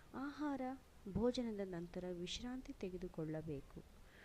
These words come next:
ಒಂದು ಆಹಾರ, ಅಂದರೆ ಭೋಜನಕ್ಕೂ ಮೊದಲು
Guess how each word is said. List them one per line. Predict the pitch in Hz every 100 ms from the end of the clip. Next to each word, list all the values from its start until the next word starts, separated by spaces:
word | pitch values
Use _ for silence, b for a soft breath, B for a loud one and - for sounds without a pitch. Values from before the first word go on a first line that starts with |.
| B B -
ಒಂದು | 220 254 311 359 330
ಆಹಾರ, | 202 202 196 165 - -
ಅಂದರೆ | 185 180 190 214 196 -
ಭೋಜನಕ್ಕೂ | 175 214 240 277 269 - 254
ಮೊದಲು | 214 175 190 190